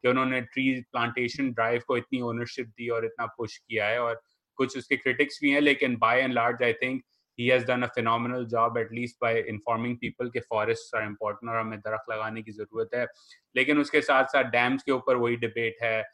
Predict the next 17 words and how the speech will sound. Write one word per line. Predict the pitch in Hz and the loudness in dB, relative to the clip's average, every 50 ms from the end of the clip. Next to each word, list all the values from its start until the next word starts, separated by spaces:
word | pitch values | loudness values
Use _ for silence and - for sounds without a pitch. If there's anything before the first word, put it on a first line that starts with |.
| _ _ _ _ _ | _ _ _ _ _
जो | 123 | 2
आपके | 113 117 113 - 131 | 2 2 4 4 2
aquifers | 117 113 - 131 120 - 127 120 117 113 107 | 2 2 0 -4 -2 0 2 2 2 0 -2
डिल-, | 110 113 117 113 | -6 -8 -8 -8
डिप्लीट | 113 117 - - 123 120 120 117 | -8 -10 -10 -6 -6 -6 -4 -2
हो | 120 113 | -2 -2
रहे | 113 110 113 | 0 -2 -4
हैं, | 117 | -6
उसके | 113 - - 123 | -8 -6 -6 -6
ऊपर | 113 - - 117 | -6 -2 -4 -4
कोई | 113 120 117 113 | -2 -2 -4 -4
इतनी | 113 - 120 120 117 | -4 -6 -8 -6 -2
रोबस्ट | 113 110 101 - 117 113 107 - | -2 -2 -2 0 -2 -4 -4 -4
कन्वर्सेशन | _ _ 120 113 110 110 110 101 113 113 113 - - 123 | _ _ -4 -4 -2 -2 -4 -4 -6 -8 -8 -8 -8 -6
नहीं | 120 120 | -6 -4
हो | 113 | -4
रही। | 113 117 113 | -4 -4 -6